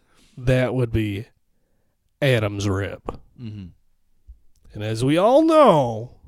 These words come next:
Speaker 1: God took Adam's rib and he made himself a woman.
Speaker 2: Yeah.
Speaker 1: Guess who shows up the next day?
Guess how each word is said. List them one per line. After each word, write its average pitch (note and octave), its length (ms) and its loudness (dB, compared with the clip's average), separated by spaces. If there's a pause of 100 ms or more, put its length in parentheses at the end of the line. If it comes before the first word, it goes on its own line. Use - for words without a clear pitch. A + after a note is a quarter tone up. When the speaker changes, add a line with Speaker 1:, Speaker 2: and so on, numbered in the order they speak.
(460)
Speaker 1:
God C3 380 -2
took D#3 180 2
Adam's D3+ 420 0
rib D#3+ 300 6
and A#2+ 100 2
he A#2 60 -4
made B2+ 280 2
himself A#2+ 440 0
a A2 60 -2
woman. A2+ 380 0 (800)
Speaker 2:
Yeah. G#2 200 -6 (880)
Speaker 1:
Guess B2+ 220 0
who C3+ 100 -2
shows C3+ 340 2
up C#3 160 2
the C#3 100 -2
next C3 360 -2
day? C3+ 440 0